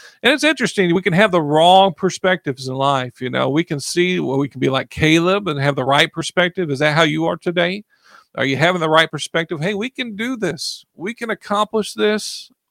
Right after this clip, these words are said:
Wow, we can do it, no problem," you know. It may even be a small situation, you know, with a person, how you, you just wanna give 'em,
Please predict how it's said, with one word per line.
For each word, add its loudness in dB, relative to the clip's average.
Wow, 0
we -4
can -8
do 0
it, -8
no -2
problem," -4
you -10
know. -6
It -8
may -4
even -6
be -4
a -4
small -2
situation, -8
you -4
know, -2
with 0
a -2
person, 0
how -6
you, -6
you -6
just -8
wanna -4
give -4
'em, -6